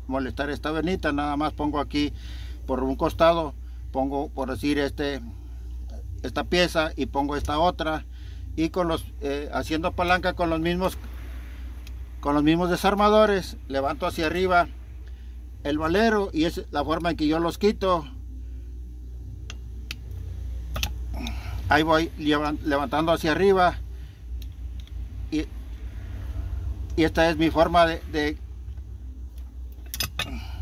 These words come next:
ahora ya con la más, parte más grueso volteo los desarmadores con la parte más gruesa y trato de, de levantarlo hacia arriba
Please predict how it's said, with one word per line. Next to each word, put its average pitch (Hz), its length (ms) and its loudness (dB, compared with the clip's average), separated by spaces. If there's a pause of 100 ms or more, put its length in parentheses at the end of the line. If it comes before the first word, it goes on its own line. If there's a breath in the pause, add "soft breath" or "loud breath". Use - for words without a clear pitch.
(1200 loud breath)
ahora 151 280 6
ya 156 80 4
con 147 180 2
la 147 80 4
más, 156 180 2 (160)
parte 160 280 4
más 165 160 6
grueso 170 360 4
volteo 151 380 2
los 165 160 4
desarmadores 175 720 4
con 156 140 0
la 143 80 2
parte 156 260 0
más 175 160 2
gruesa 185 440 2 (720 loud breath)
y 147 120 -2
trato 180 360 2
de, 170 140 -2 (600)
de 170 100 -2
levantarlo 165 480 4
hacia 185 220 4
arriba 202 400 6